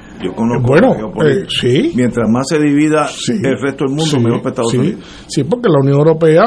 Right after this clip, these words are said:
Speaker 2: en algún momento se convirtió en un competidor fuerte,
Speaker 1: Sí,
Speaker 2: eh,
Speaker 1: sí, sí.
Speaker 2: hasta los dos mil, cuando los, ya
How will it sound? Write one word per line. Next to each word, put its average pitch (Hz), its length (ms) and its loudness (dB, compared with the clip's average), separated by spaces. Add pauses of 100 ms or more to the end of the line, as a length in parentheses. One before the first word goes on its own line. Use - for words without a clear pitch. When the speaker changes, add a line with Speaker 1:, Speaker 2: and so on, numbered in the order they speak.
(100)
Speaker 2:
en 151 120 0
algún 147 260 2
momento 165 420 2
se 180 100 0
convirtió 147 540 0
en 165 100 2
un 151 100 0
competidor 156 500 0 (120)
fuerte, 214 340 2
Speaker 1:
Sí, 101 80 -4
Speaker 2:
eh, 170 380 2 (120)
Speaker 1:
sí, 139 280 2
sí. 110 80 0
Speaker 2:
hasta 151 200 -2
los 147 140 2
dos 143 160 0
mil, 190 280 2
cuando 196 240 -2
los, 156 120 0
ya 180 300 2